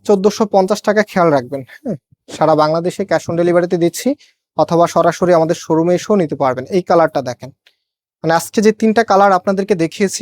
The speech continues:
মাশাআল্লাহ প্রত্যেকটি কালার একটার চাইতে আরেকটা আরো বেশি সুন্দর। আশা করি আপনাদের প্রত্যেকটি আপুর কালারগুলো অনেক বেশি পরিমাণে ভালো লেগেছে। আর ভালো লাগলে অবশ্যই ভিডিওতে কি করতে হবে? লাইক দিতে হবে। সবার কাছে একটা রিকোয়েস্ট,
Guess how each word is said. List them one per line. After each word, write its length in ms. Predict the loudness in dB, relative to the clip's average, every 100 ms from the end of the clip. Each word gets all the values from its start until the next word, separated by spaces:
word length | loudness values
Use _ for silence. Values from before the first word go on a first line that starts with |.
| -2
মাশাআল্লাহ 340 | -2 0 0 0
প্রত্যেকটি 420 | -2 -2 -8 -6 -2 2
কালার 260 | 4 4 2
একটার 220 | 0 -4 -2
চাইতে 180 | -2 2
আরেকটা 220 | 0 2 0
আরো 80 | 0 0
বেশি 200 | -2 -4 -6
সুন্দর। 240 | -2 0 2 2
আশা 140 | -2 -2
করি 120 | 0 0
আপনাদের 260 | 0 -4 -4 -4
প্রত্যেকটি 500 | -6 -6 -10 -4 2 4 4
আপুর 240 | 2 2 2 -2 _ _ _ _ -2
কালারগুলো 400 | 2 2 4 4 4
অনেক 140 | 2 -2 -2
বেশি 220 | -2 -2 -2
পরিমাণে 340 | 2 4 4 2 2
ভালো 160 | 2 4
লেগেছে। 320 | 2 0 0 -2 -4 _ _ _ _ 0
আর 60 | 0 0
ভালো 160 | 2 4 4
লাগলে 220 | 4 2 2
অবশ্যই 440 | 2 -4 -4 -4 -4
ভিডিওতে 300 | -4 -4 -4 -8
কি 80 | -4
করতে 200 | -4 -2 -2
হবে? 140 | 0 0
লাইক 140 | 0 0 -4
দিতে 180 | -6 -4
হবে। 160 | -2 -4 -4
সবার 280 | 0 2 2 0
কাছে 180 | -2 -4
একটা 140 | -2 -2 -2
রিকোয়েস্ট, 360 | 0 -2 -2